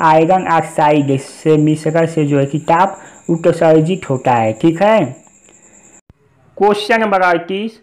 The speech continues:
जीटीएड बलू में आर्क को बिना आधार धातु को छुए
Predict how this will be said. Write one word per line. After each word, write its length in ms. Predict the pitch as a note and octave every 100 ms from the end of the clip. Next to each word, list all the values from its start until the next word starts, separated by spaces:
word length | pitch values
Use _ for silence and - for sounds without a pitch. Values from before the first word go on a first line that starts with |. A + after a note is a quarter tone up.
| _ _ _
जीटीएड 920 | D#3 G3 A#3 A#3 B3 G#3 G3+ A#3 G#3+ A3+ - -
बलू 400 | E3 F#3 G3 G3
में 380 | F3 F#3+ F3+ -
आर्क 380 | F3+ G3 G3 -
को 260 | - F3+ F3+
बिना 360 | E3 F#3 G#3
आधार 480 | G3+ E3+ D3+ E3+ F3+
धातु 400 | D3+ D3 D3 F#3
को 200 | F3+ E3
छुए 600 | E3 - F3 G3 G3 G#3